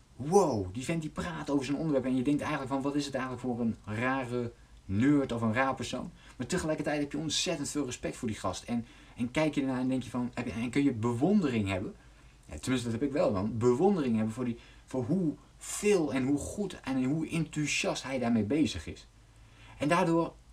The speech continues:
hoeft het hele onderwerpje geen reet te interesseren, maar toch heb je een bepaalde, eh, een bepaald gevoel bij die man dan. En ik denk dat jij dat gevoel voor jezelf, ehm, ook kunt creëren. Als jij vindt wat jouw sweet spot is,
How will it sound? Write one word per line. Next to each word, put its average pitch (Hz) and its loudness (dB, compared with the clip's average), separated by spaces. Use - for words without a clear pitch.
hoeft 143 -6
het 139 -6
hele 175 2
onderwerpje 131 0
geen 117 -2
reet 147 0
te - -4
interesseren, 135 -4
maar 123 -4
toch 185 -2
heb 147 -4
je - -4
een 113 -2
bepaalde, 135 0
eh, 104 -10
een 123 -2
bepaald 117 0
gevoel 123 0
bij 95 0
die 82 -4
man 76 -4
dan. - -12
En 226 -4
ik 151 2
denk 170 0
dat 107 -10
jij 143 0
dat 147 0
gevoel 135 -2
voor 143 2
jezelf, 117 0
ehm, 101 -10
ook 196 4
kunt 120 2
creëren. 90 -4
Als 101 -4
jij - -2
vindt 139 0
wat 92 -4
jouw 127 4
sweet 143 4
spot 135 -2
is, 135 -4